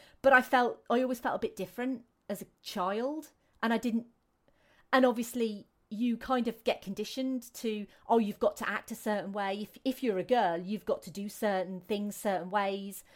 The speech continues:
You know, you've got to play with certain toys, et cetera, et cetera. And I never wanted to do that. So I was like, "Well, I don't understand why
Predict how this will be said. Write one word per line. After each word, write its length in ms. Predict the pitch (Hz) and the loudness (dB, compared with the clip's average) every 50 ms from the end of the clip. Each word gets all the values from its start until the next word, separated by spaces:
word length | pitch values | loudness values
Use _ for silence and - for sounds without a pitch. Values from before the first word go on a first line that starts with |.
| - - _ _ _ _ | -20 -20 _ _ _ _
You 120 | 190 214 208 | -10 -8 -6
know, 120 | 180 165 | -4 -6
you've 260 | 185 190 196 208 - | -6 -6 -8 -8 -4
got 180 | - 196 - - | -4 -4 -4 -4
to 80 | - - | -8 -12
play 280 | - - 208 208 226 | -8 -4 -2 0 0
with 180 | 214 214 220 - | 0 -2 -4 -2
certain 300 | - 226 208 185 - 175 | 0 2 2 2 0 -4
toys, 580 | - - 226 202 196 190 185 185 180 180 - - | -6 -2 -2 0 0 0 -2 -4 -6 -10 -10 -10
et 100 | 190 185 | -10 -6
cetera, 300 | - 208 180 - - 190 | -6 -6 -6 -8 -10 -12
et 40 | - | -6
cetera. 340 | - - - - - 220 214 | -6 -6 -6 -4 -4 -2 -2
And 120 | 214 220 | 0 0
I 140 | 233 240 247 | 0 0 2
never 260 | 233 233 233 220 220 | 2 2 2 0 0
wanted 500 | 196 185 208 214 214 208 - 214 185 - - | -2 -2 -4 -4 -4 -6 -8 -10 -10 -10 -14
to 120 | - 165 151 - _ | -20 -20 -20 -20 _
do 220 | - 190 196 233 247 | -8 -6 -6 -4 -2
that. 320 | 285 302 339 320 - - | -2 -2 -4 -4 -8 -12
So 240 | - - 247 226 226 | -6 -2 0 2 2
I 120 | 233 226 | 4 2
was 160 | 233 233 226 240 | 2 0 0 0
like, 200 | 226 220 - - | 0 0 0 0
"Well, 200 | 254 247 233 - - - _ _ _ - | -2 -4 -4 -6 -12 -20 _ _ _ -6
I 60 | 226 | 0
don't 180 | 277 302 294 | 2 2 4
understand 560 | 294 254 - 240 - - 254 262 277 285 233 208 | 2 2 0 -4 -4 -2 -2 0 0 -2 -2 0
why 460 | 220 220 214 214 220 226 220 220 | 0 2 2 2 2 0 -2 -6